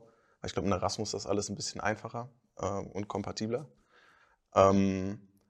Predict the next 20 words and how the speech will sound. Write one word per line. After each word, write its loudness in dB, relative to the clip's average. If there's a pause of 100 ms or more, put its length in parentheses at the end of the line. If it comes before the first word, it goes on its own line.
(260)
andererseits 8
hier 6
auch 6
mit 0
den 2
Professoren 2
klären, 4
also 2
zumindest -2
in -6
den -4
U 2
S -2
A, 10
du 6
hast 0
dann -2
so, 0
so -12
Kurslisten 0